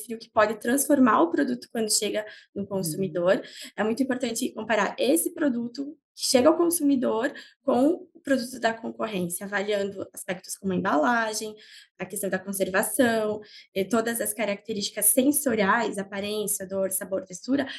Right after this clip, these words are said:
Speaker 1: e também características não sensoriais, o preço, a disponibilidade,
Speaker 2: Isso.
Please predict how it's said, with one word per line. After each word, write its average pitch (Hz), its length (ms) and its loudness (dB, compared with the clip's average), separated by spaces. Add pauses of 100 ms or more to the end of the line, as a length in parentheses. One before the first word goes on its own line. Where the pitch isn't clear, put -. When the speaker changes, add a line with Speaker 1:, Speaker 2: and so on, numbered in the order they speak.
(360)
Speaker 1:
e 285 140 6
também 269 680 4 (220)
características 269 720 0
não 254 200 0
sensoriais, 233 580 0
o 202 60 -10
preço, 247 600 0
a 208 60 0
disponibilidade, 214 1300 -4
Speaker 2:
Isso. - 60 -18